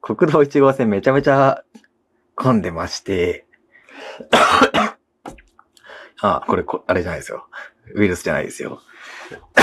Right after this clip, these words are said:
<coughs> シャルきつすぎて、まあ、ギアを一番軽いやつにして登って、キコキコ登ってたんですよ。そしたら、あの、温泉に来たのかな？いや、あの、徒歩のカッ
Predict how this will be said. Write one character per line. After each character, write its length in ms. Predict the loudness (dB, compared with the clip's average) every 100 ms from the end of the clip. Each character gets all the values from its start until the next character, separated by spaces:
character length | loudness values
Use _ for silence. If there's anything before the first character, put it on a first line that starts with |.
| 4 6
<coughs> 1040 | 4 0 -8 _ _ _ _ _ _ -10 -2
シ 100 | 2
ャ 60 |
ル 120 | 2 2
き 120 | -4
つ 80 | -14
す 180 | -6
ぎ 120 | -4 -4
て、 460 | -4 -2 -4 -6 -10 -20 -20 _ -10
ま 100 | -4
あ、 40 | -2
ギ 240 | 4 4
ア 280 | 6 6 6
を 100 | 4
一 140 | 2
番 280 | 2 2 2
軽 260 | 0 2 4
い 60 |
や 100 | 2
つ 120 | 0 -6
に 100 | -10
し 100 | -8
て 120 | -4
登 280 | -2 0 -2
っ 40 | _ _ -6
て、 480 | 0 2 2 0 -6 -6
キ 80 |
コ 120 | -2 -2
キ 80 |
コ 100 | -4
登 200 | -4 -2
っ 40 | -2
て 60 |
た 60 | -2
ん 40 |
で 60 | -4
す 100 | -12
よ。 140 | -18 -20 -20 -20 -16 -16 -4
そ 120 | -2
し 60 | 2
た 140 | 2
ら、 400 | 2 0 -2 -8
あ 100 | -8
の、 180 | -4 0
温 140 | 2 2
泉 180 | 2
に 100 | 0
来 80 | -2
た 120 | -2
の 100 | -2
か 100 | -2
な？ 300 | -4 -4 -6 -10 -20 -20 _ _ -20 -16 -6
い 40 |
や、 100 | -4
あ 40 |
の、 520 | -2 -2 -4 -4 -4 -2
徒 120 | -2
歩 160 | 0 0
の 440 | 0 0 0 -2 -2
カ 120 |
ッ 20 | -2